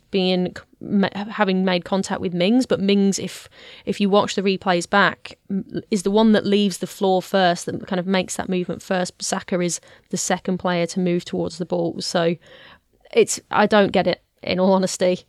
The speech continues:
Um, like a lot of Villa fans that I've seen on Twitter, it just doesn't make sense to me. Um, not that it means that I agree with Steven Gerrard's kind of comments about how Saka needs to toughen up,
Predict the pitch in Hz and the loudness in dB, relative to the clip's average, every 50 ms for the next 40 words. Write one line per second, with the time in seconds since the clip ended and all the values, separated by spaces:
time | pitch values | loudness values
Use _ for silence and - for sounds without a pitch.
0 | _ _ - 180 180 180 170 185 190 - 202 190 190 - - 175 185 180 180 - | _ _ 0 0 0 2 0 0 0 2 2 2 4 4 2 2 2 0 0 0
1 | - 180 180 180 - - 185 196 180 - - 185 175 180 175 - - 180 160 170 | -2 -2 -2 -2 -2 -2 -2 -2 -2 -4 -4 -4 -2 -4 -4 -2 -2 0 0 0
2 | 175 - - - - - - 180 - - 202 190 180 - 190 185 180 - _ _ | -2 -4 -6 -8 -10 -8 -6 -8 -4 -2 -2 -2 0 2 0 0 0 -2 _ _
3 | _ _ _ _ _ _ - 190 185 180 - 226 - - - 185 175 - - - | _ _ _ _ _ _ -2 0 0 0 0 -2 -2 0 0 0 0 -2 -4 -4
4 | 185 170 170 170 160 - _ - - 180 175 170 175 170 170 175 170 - - _ | -2 0 0 -2 -4 -8 _ -2 0 2 2 2 2 2 0 0 -2 -4 -6 _
5 | _ _ _ _ 196 202 202 180 220 208 196 147 202 202 190 190 - 185 180 180 | _ _ _ _ 2 2 2 4 4 2 2 4 4 4 4 4 2 4 4 6
6 | 185 180 - 196 190 185 185 185 185 - - 185 175 180 180 190 180 180 185 180 | 4 4 4 4 4 4 4 2 0 0 0 0 0 2 2 2 4 4 4 4
7 | 175 180 - - - - 180 175 175 - - - 185 180 175 180 175 - 190 165 | 4 2 0 -4 -4 -2 -2 -2 -2 -4 -4 -4 -2 -2 -2 -4 -4 -6 -6 -4
8 | 180 175 - - 180 170 170 - - 190 - - 190 175 170 165 - - - 175 | -4 -4 -4 -4 -4 -6 -6 -4 -4 -4 -4 -2 -4 -4 -4 -4 -6 -8 -10 -4
9 | - - 190 220 254 254 - - | 0 2 4 4 2 0 -2 -10